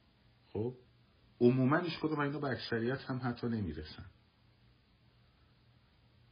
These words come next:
یکم دلسرد کننده است، آره، ولی نه. خب، چون اصلاً تصورمون اگر این باشه که، یعنی، دیگه رأی،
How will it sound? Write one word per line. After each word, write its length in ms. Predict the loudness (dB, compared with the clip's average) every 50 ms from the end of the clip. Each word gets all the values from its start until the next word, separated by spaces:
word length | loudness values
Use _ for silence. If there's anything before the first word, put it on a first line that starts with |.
| -20 _ _ _ _ _ -20 -20 -20 -20 -20 _ -12
یکم 260 | -10 -4 -2 0 2 2
دلسرد 400 | 2 2 2 2 0 -2 -2 -2
کننده 440 | -2 -2 -2 -2 -2 -2 -4 -4
است، 180 | -6 -6 -6 -6
آره، 340 | -6 -4 -4 -4 -4 -6 -8 -12 -16 _ -20 -20 _ -20 _ _ _ _ _ _ _ -20 -20 -20 _ -20 -20 _ _ _ -6 -4
ولی 200 | -2 -2 0 0
نه. 220 | -2 -2 -4 -6 -10 -16 -20 -20 -20 _ _ _ _ _ -20 _ -20 -20 -20 -20 -20 -20 _ _ _ _ _ _ _ -20 _ _ -12 -10
خب، 120 | -10 -10 -10 -14 -20 -20 -20 -20 -20 _ -20 -20 -20 _ -20 -20 -20 _ -20 _ _ _ -20 -20 _ _ -20 -20 -20 _ _
چون 220 | -6 -2 0 2 2
اصلاً 240 | 2 2 0 0
تصورمون 920 | 0 2 2 2 2 4 2 2 2 4 4 4 4 4 6 4 4 4 4
اگر 260 | 2 2 4 4 4
این 260 | 4 2 2 2 4 4
باشه 320 | 4 4 2 0 -2 -2
که، 120 | 0 0
یعنی، 260 | 0 2 2 2 0 0
دیگه 180 | -2 -6 -8 -12 -20 -20 -20 -20 -20 -20 -20 -20 -20 -20 -20 -20 -16 -2
رأی، 580 | 2 4 4 4 4 4 2 2 0 -2 -2